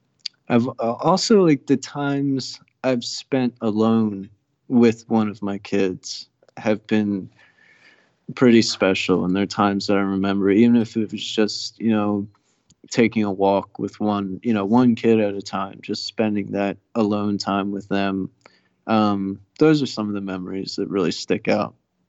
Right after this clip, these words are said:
Um, and then also just the whole trip, uh, with my youngest son when he just had that whatever attitude, 'cause it was just so funny and,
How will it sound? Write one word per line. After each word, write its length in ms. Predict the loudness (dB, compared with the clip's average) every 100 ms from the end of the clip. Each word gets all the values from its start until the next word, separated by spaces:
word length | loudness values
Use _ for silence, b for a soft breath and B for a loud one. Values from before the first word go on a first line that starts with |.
| -6
Um, 560 | -2 0 0 -4 -6 -8 b b b b b b b _ 2
and 160 | 4
then 140 | 6 4
also 280 | 2 0 -2
just 260 | -4 -6
the 80 | -6
whole 200 | -2 -4
trip, 460 | -2 -4 -4 -8 _ _ _ _
uh, 200 | -4 -2 -4
with 140 | -6
my 100 | -6
youngest 460 | -6 -6 -6 -6 -4
son 260 | -6 -6
when 140 | -6 -2
he 120 | -2
just 220 | -2 -4
had 180 | -4 -4
that 200 | -4 -4 -6 b b b b b 2
whatever 600 | 4 4 2 -4 -4 -2
attitude, 680 | 0 -2 -4 -4 -2 -4 -6
'cause 200 | -4 -4
it 80 |
was 140 | -2 2
just 240 | 2 0
so 260 | 2 2 2
funny 500 | -2 -2 0 0 -2
and, 180 | -6